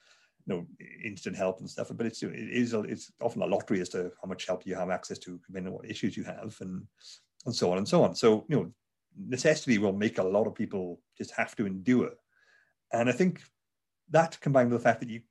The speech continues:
oftentimes you can't see mental health problems. Like, if someone had a broken leg and was walking around with their leg pointing backwards, people would be like,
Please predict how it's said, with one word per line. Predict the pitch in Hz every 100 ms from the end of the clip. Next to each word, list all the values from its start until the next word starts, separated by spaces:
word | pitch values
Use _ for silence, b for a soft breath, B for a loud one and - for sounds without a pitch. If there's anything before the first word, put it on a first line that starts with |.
| -
oftentimes | 113 123 104
you | 113
can't | - 117 104
see | - 143 123 92
mental | 95 -
health | 101 92
problems. | 90 82 71 -
Like, | -
if |
someone | 165 165
had | 120
a |
broken | 98 101 101 95
leg | 90
and | 90
was | 90
walking | 98 95
around | 95 90
with |
their | 92
leg | 92 95 92 -
pointing | - 98 95
backwards, | 90 87 98 87
people | 110 107
would | 98
be | 95
like, | 95 -